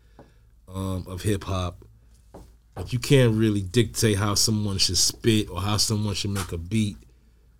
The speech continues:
Um, all you can do is just offer your gu-, offer your guidance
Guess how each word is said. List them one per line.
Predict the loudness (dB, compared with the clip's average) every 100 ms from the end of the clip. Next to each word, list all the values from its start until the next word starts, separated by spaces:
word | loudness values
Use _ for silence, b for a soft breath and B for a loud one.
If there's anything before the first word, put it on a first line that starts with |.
| _ -20
Um, | -20 -18 -18 -2
all | 2
you | 2
can | 2 2
do | 4 4
is | 2
just | 0 -2 2
offer | 2 2
your | 0 0
gu-, | -4 -8
offer | 0 0 2
your | 2 2
guidance | 0 2 0 -2 -2 -2 -4 -6